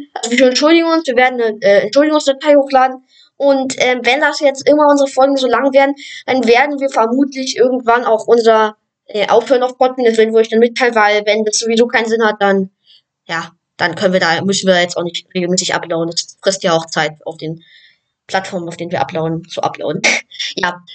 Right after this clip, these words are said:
okay, hab's verstanden. Wir wünschen euch ein schönes Wochenende,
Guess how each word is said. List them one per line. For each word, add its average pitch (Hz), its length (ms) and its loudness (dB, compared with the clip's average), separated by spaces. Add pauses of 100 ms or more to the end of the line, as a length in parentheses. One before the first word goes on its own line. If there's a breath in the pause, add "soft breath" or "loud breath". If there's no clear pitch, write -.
(100)
okay, 240 400 0
hab's 226 140 -6
verstanden. 285 500 -2 (260 soft breath)
Wir 262 140 -8
wünschen 320 340 -2
euch 330 220 0
ein 269 320 2
schönes 339 280 2
Wochenende, 349 580 0